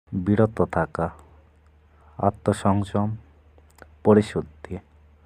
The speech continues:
শুভে সাদিক বা ভোরের শুকনো আলো থেকে শুরু করে সূর্যাস্ত পর্যন্ত সকল প্রকার পানাহার, পাপাচার,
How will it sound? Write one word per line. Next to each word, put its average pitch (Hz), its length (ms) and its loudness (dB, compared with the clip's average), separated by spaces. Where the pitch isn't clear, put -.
শুভে 104 480 2
সাদিক 95 480 4
বা 92 300 6
ভোরের 90 360 2
শুকনো 110 440 0
আলো 90 300 4
থেকে 87 440 -4
শুরু 92 320 2
করে 85 360 2
সূর্যাস্ত 104 720 2
পর্যন্ত 87 760 -2
সকল 98 460 4
প্রকার 85 460 0
পানাহার, 87 520 2
পাপাচার, 87 640 2